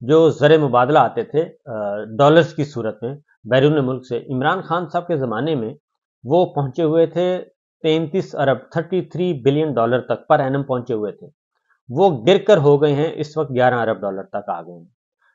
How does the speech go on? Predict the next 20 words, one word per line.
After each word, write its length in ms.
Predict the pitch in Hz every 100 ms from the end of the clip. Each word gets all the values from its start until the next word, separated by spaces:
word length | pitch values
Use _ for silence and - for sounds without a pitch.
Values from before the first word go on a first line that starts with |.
| _ -
یعنی 380 | 120 135 151 175 135
وہ 360 | 147 170 165
ریمیٹنس 540 | 123 127 151 170 156 151
جو 120 | 120
ہیں، 220 | 120 175 - -
وہ 200 | 139 160 - -
گیارہ 320 | 117 135 151
ارب 240 | 147 131
ڈالر 220 | 120 113
تک 220 | 107 113 104
آ 140 | 98
گئے 100 | 90
ہیں 80 | 92 _ _ _ _ _
اور 480 | - 143 156 156 - _
بیس 500 | 123 117 123 190 -
ارب 180 | 165 156
ڈالر 260 | 139 135 147
سالانہ 400 | - 135 120 135
کا 140 | 143
فرق 280 | 151 117